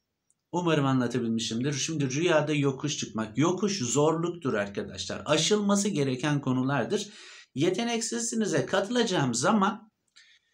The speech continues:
dört kez katıldım seçmelere, stand-up'ta katılmıştım. Almadılar arkadaşlar. Yokuşa geliyorum, geliyorum, araba geri gidiyor. Geliyorum, son gördüğüm rüya öyleydi.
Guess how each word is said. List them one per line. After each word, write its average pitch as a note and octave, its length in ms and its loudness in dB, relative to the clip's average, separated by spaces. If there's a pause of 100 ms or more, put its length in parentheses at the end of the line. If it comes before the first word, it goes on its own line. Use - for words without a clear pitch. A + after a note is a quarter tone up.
(720)
dört G3+ 300 2
kez E3+ 340 0
katıldım G#2+ 600 -2
seçmelere, D3+ 720 0
stand-up'ta C3 720 -2
katılmıştım. A2 720 -4
Almadılar G#2+ 580 0
arkadaşlar. G#2 640 -4
Yokuşa G#3 500 0
geliyorum, G#3 640 2
geliyorum, G#3+ 540 2
araba F3+ 400 2
geri C#3 340 2
gidiyor. A#2+ 360 -2
Geliyorum, F#3+ 640 2
son G#3+ 320 2
gördüğüm C#3+ 420 2
rüya C3+ 340 2
öyleydi. F#3 680 2